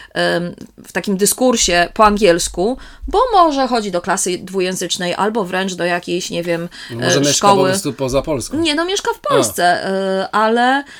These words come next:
Speaker 1: e, widać, że ten kontekst anglojęzyczny jest jej pierwszym kontekstem komunikacji takiej, e,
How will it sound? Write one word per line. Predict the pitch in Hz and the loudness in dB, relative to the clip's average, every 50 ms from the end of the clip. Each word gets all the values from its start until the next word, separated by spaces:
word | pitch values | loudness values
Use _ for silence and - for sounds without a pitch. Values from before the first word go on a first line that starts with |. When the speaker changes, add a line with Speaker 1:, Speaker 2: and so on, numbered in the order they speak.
| - - - | -20 -12 -6
Speaker 1:
e, | - 240 247 254 247 | -4 -2 -2 -2 -2
widać, | - - 214 233 262 294 320 294 - | -4 -6 -6 -4 -2 -2 -2 -2 -2
że | 254 | -4
ten | 277 254 247 | -4 -4 -2
kontekst | - 277 262 277 294 311 269 240 - - - | 0 0 -2 -2 0 -2 -2 -4 -2 0 0
anglojęzyczny | 240 262 269 254 233 226 226 220 220 214 196 - - - 202 220 220 226 214 214 185 - - 208 208 233 254 269 269 | 2 2 2 2 2 4 4 4 4 2 0 -2 -4 -4 -2 0 0 0 0 0 0 0 0 0 0 0 0 0 -2
jest | 233 214 220 226 240 - - - | -2 0 0 0 -2 -2 -4 -4
jej | 226 233 240 254 247 | -2 0 0 0 -2
pierwszym | - - 294 320 330 285 - 254 214 | 0 2 2 4 4 2 2 0 0
kontekstem | 196 220 208 202 214 202 196 - 226 208 | 0 -2 -2 -2 -2 -4 -4 -4 -4 -4
komunikacji | 202 226 208 208 214 214 220 220 226 202 202 202 - - 214 214 | -4 -4 -4 -4 -4 -4 -2 0 0 0 0 0 -2 -6 -6 -4
takiej, | - 202 202 - - 208 208 214 214 214 214 - - - - - - | -4 -4 -4 -4 -2 0 0 0 0 -2 -6 -12 -18 -20 -20 -12 -6
e, | - 202 208 214 214 | -4 -2 -2 -2 -2